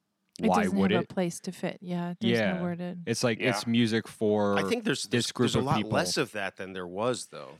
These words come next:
Speaker 2: There's definitely a lot less of it over the past, since the dawn of the rec-, record industry than, than there was. But I, to me, that seems like a much more honest path forward, like, something we can learn from,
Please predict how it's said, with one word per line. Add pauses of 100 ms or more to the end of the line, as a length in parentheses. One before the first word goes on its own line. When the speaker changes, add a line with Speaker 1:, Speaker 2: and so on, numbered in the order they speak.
Speaker 2:
There's
definitely
a (160)
lot
less
of
it (220)
over
the
past, (220)
since
the
dawn
of
the
rec-, (220)
record
industry (260)
than,
than
there
was. (320)
But
I, (240)
to
me,
that
seems
like
a
much
more
honest (560)
path
forward,
like,
something
we
can
learn
from,